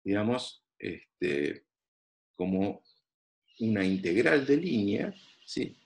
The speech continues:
Del campo eléctrico inducido E, ¿sí? Que realiza un trabajo, ¿sí? Digamos, para hacer circular, ¿ok? Las, este,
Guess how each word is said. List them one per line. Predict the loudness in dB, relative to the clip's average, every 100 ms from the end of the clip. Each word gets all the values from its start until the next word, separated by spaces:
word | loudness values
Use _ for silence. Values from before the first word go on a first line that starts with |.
| -8
Del | -2 -2 0
campo | 0 2 0 2
eléctrico | 2 2 0 -2 -4 -2 -6
inducido | -4 -4 -4 -2 0 0 -2 0
E, | 2 4 2 -6 _ _ -14
¿sí? | -2 -2 -2 _ _ 0
Que | 0
realiza | 2 0 0 0 -2 0 -2 -6 _ _ _ -8
un | -4 -2
trabajo, | 0 2 4 2 0 0 -2 -4 _ -20 _
¿sí? | -2 0 0 -4 _ _ _ _ _
Digamos, | -4 0 2 0 -2 -12 _
para | -2 0
hacer | -2 0 0 0
circular, | -2 -4 -2 0 4 4 2 -4 _ _ _ _ _ _
¿ok? | -14 -4 0 0 -4 _ _ -16
Las, | -8 -6 -6 -8 -8
este, | -8 -10 -16 -8 -6 -6 -10 -12